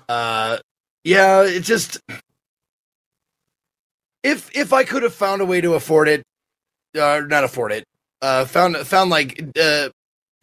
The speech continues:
financially responsible plane tickets to get there, I wouldn't have, you know, I f-, I wouldn't have felt like I got gouged, my eyes gouged out by, you know, paying the price.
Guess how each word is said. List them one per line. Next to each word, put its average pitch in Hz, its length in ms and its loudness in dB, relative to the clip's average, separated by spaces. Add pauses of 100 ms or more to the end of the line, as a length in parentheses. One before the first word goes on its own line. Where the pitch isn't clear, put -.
financially 180 520 0
responsible 135 920 -2 (500)
plane 156 260 0
tickets 117 420 -4
to 135 100 -4
get 139 280 -2
there, 98 300 -8 (280)
I 123 60 0
wouldn't 131 260 2
have, 120 180 -2
you 165 100 -2
know, 123 280 0 (160)
I - 100 -10
f-, - 160 -10
I 151 140 0
wouldn't 175 240 0
have 143 100 -6
felt 165 280 -2
like 135 240 0 (180)
I 135 140 -8
got 131 300 0 (840)
gouged, 131 500 -2 (720)
my 127 180 -2
eyes 139 240 0
gouged 113 320 -4
out 113 200 -4
by, 117 120 -4
you 107 120 -10 (160)
know, 110 200 -6
paying 120 240 -2
the 110 100 -4
price. 120 420 -2